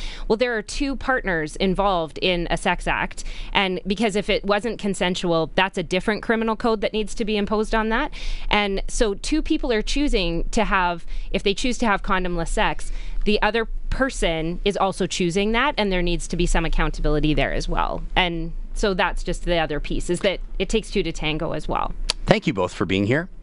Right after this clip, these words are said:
Speaker 2: I'm gonna close off with some text
Speaker 1: Mm.
Speaker 2: messages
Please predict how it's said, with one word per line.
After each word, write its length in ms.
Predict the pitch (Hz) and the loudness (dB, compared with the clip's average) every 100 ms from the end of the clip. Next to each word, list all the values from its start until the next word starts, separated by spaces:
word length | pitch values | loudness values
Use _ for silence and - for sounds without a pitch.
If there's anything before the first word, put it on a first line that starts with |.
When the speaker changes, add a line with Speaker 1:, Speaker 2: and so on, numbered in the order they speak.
| - - - - - | -16 -14 -14 -4 0
Speaker 2:
I'm 60 | |
gonna 100 | 131 | 2
close 280 | 127 156 151 | 2 0 2
off 180 | 139 131 | 0 0
with 100 | 123 | -2
some 140 | - | 0
text 280 | 101 113 - | 0 0 0
Speaker 1:
Mm. 20 | |
Speaker 2:
messages 580 | 107 98 113 110 196 - | 0 0 0 0 0 -2